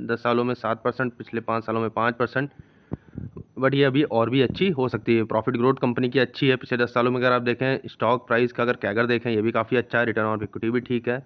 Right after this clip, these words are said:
प्रमोटर होल्डिंग की बात की जाए तो देखिए, सेवेंटी फ़ाइव परसेंट तो प्रमोटर ही होल्ड करते हैं, मीन्स कंपनी को खुद ही अपने पे विश्वास है। इसके अलावा देखिए, बीओसी ग्रुप जो है आपका यूके का, वो इसको सेवेंटी फ़ाइव परसेंट होल्ड कर रहा है। एफ़आईज़ ने देखिए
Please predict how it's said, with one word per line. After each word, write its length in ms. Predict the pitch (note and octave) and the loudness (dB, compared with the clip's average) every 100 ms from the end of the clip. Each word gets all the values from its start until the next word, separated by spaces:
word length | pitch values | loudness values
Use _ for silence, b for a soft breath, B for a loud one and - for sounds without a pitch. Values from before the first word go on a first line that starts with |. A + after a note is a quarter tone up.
| _ _ _ - - - - - - - | _ _ _ -18 -16 -18 -18 -18 -16 -4
प्रमोटर 380 | B2 A2+ A2+ C#3 B2 | 0 2 2 0 2
होल्डिंग 340 | A2+ A2+ C3+ C#3+ | 2 2 2 0
की 80 | C3+ | 2
बात 220 | B2+ B2 | 0 0
की 100 | C3 | 2
जाए 120 | C3 | 2
तो 60 | B2+ | 2
देखिए, 160 | B2 | -2
सेवेंटी 300 | C3 A2 G#2+ | -2 -2 -2
फ़ाइव 200 | B2 A#2+ | 0 -2
परसेंट 280 | A#2 A2+ A#2+ | -2 -2 -2
तो 60 | C3 | -2
प्रमोटर 360 | G#2+ G#2 F#2 | -2 -2 0
ही 80 | A#2 | 2
होल्ड 240 | A#2 A#2+ | 2 2
करते 240 | A2+ G#2+ A#2 | 0 -2 0
हैं, 200 | A#2 B2 _ | -2 -4 _
मीन्स 120 | A#2+ A2 | -10 -6
कंपनी 380 | A2 G#2 A#2 A#2 | -4 0 -2 2
को 160 | A#2+ A#2 A2+ - _ | 2 2 0 -4 _
खुद 120 | A2+ | 0
ही 200 | A#2+ C3 - - _ | 2 2 -2 -8 _
अपने 200 | G#2 A2+ | -6 -4
पे 120 | A2 | 0
विश्वास 340 | A2+ G2 G#2 G2 | -2 0 -2 0
है। 100 | B2+ - b b b b b b b b | -4 -4 b b b b b b b b
इसके 220 | B2 - C3+ | -10 0 0
अलावा 180 | C3+ | 2
देखिए, 220 | C3+ C3 C#3+ | 2 2 2
बीओसी 400 | B2+ B2 A#2 C#3 | 4 2 2 0
ग्रुप 260 | C3 C3 | 2 2
जो 120 | B2 A#2+ | 2 2
है 100 | A#2+ | 2
आपका 220 | A#2+ B2+ | 2 2
यूके 320 | A#2 A2 A#2+ | 2 2 0
का, 160 | A2+ G2 F#2+ - | 0 -2 -4 -4
वो 160 | A#2 | -2
इसको 240 | A#2+ - B2 | -2 -2 -2
सेवेंटी 240 | A2 A2 | -2 -2
फ़ाइव 160 | A2 A2+ | -2 -2
परसेंट 300 | A2+ A#2+ G#2+ | -2 -2 -2
होल्ड 140 | A2 | 0
कर 100 | A2 | 0
रहा 80 | A#2 | 0
है। 100 | - | -2
एफ़आईज़ 320 | - A#2 B2+ | -2 -2 0
ने 100 | C3+ | 2
देखिए 320 | B2+ B2 C#3 | 2 4 2